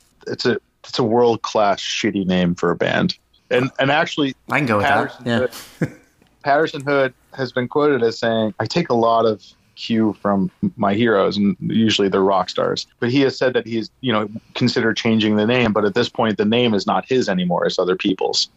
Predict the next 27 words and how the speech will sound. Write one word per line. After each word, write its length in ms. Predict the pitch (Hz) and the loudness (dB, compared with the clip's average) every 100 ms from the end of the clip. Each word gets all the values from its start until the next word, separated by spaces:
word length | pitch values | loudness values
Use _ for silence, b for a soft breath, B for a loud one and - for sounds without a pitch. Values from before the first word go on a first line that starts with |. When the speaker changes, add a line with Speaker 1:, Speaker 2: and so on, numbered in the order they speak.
| _ _ 117 | _ _ -4
Speaker 1:
And 160 | 113 | -2
so 480 | - 131 123 113 110 _ _ | 0 2 4 4 0 _ _
do 180 | - 123 | -2 0
I, 40 | 113 _ - | -2 _ -6
I 60 | - | -4
change 320 | - 156 160 | 0 0 0
the 140 | 131 | 2
name, 360 | 120 110 98 101 _ - 113 | 2 2 0 -4 _ -14 -8
change 300 | - 151 143 | -2 0 0
it 100 | 139 | 0
to 60 | - | -2
something 280 | - 110 110 | -2 0 0
hip 220 | - 117 | 0 -2
and 160 | 107 104 | -2 -2
cool 400 | - 113 101 95 | 0 2 2 2
and, 280 | 92 95 104 | 0 -4 -2
you 100 | 113 | 0
know, 260 | 92 90 90 _ B B B B | 2 0 -2 _ B B B B
sellable. 560 | - - 123 107 87 82 _ _ - | -6 0 2 2 -2 -4 _ _ -4
And 140 | 117 | 0
then 180 | 131 131 | 0 2
what? 160 | 92 90 | 2 2
I 40 | |
gotta 160 | 113 113 | 2 0
build 160 | 113 | -2
a 40 | 101 | -2
brand. 420 | 127 151 - - | -4 -4 -8 -14